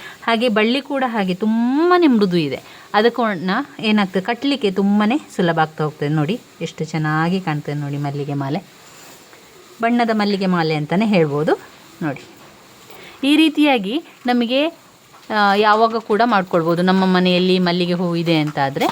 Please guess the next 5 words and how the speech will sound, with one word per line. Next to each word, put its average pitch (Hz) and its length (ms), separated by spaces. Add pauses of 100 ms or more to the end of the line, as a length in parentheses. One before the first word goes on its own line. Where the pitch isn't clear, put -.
ಮಲ್ಲಿಗೆ 170 440 (280)
ಮುಗುಟುಗಳು 165 500
ಇದೆ 147 240
ಅಂತಾದರೆ, 143 480 (440)
ಖಂಡಿತವಾಗಿಯೂ 160 760